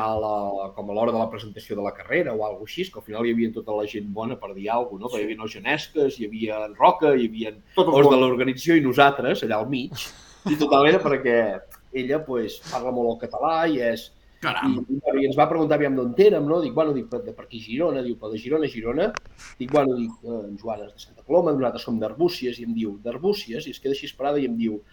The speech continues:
Speaker 1: «Arbúcies, dotze dones, tretze bruixes», que és una dita així de, de tota la vida del poble, i vaig quedar paradís.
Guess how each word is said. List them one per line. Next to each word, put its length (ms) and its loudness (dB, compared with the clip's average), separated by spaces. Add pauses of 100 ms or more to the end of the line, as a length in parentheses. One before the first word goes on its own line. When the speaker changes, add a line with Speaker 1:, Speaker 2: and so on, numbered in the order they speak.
(200)
Speaker 1:
«Arbúcies, 720 2 (260)
dotze 320 4
dones, 380 4
tretze 340 2
bruixes», 480 0
que 80 -10
és 80 -6
una 160 2
dita 240 -2
així 240 -2 (100)
de, 140 -2 (160)
de 80 -8
tota 160 -2
la 60 4
vida 160 2
del 100 0
poble, 200 6
i 40 4
vaig 160 4
quedar 380 6
paradís. 420 8